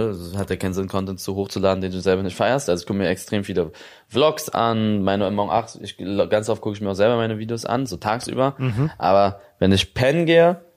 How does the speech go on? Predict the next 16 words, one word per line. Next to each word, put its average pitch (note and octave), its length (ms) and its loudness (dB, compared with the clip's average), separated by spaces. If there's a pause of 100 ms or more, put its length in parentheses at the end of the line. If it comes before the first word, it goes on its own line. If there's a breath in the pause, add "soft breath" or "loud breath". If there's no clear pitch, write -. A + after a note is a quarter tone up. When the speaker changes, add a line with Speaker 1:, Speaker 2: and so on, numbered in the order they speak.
(140)
Speaker 1:
läuft A2 280 6
eigentlich A2 440 -2
auch G#2+ 340 4
immer A2 480 0
irgendwie G2 280 -8
so F#2 140 -8
ein, F2+ 560 -8
irgendeine A2 360 0
Doku C#3 440 2
über G#2+ 360 6
irgendwelche A2+ 380 0
Sterne A#2+ 560 4
oder G#2 180 4
schwarze G#2 340 -2
Löcher G#2 540 4
oder G2 260 6